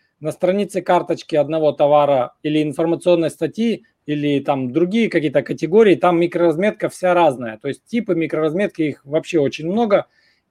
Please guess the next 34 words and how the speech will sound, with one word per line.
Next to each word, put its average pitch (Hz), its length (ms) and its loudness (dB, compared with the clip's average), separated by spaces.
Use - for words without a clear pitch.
и 151 160 2
все 202 260 2
зависит 175 380 4
и 156 60 4
от 147 160 2
тематик, 233 500 -2
то 190 100 -2
есть 175 160 0
там 180 140 0
можно 170 300 0
потеряться, 175 540 -2
очень 151 260 -4
много 151 240 -4
данных. 127 480 -4
Берете 208 300 0
Screaming 175 440 -4
Frog, 139 240 -4
э, 143 80 -12
переключаете 185 760 2
его 170 200 6
в 151 100 2
режим, 165 460 4
э, 143 300 2
списка, 175 640 -6
то 151 80 -8
есть 143 160 -10
не 160 100 -4
один 202 260 -2
сайт, 160 320 0
а 143 60 0
вот 135 160 -4
загруженные 139 600 2
урлы 185 400 -2
адресов 170 520 0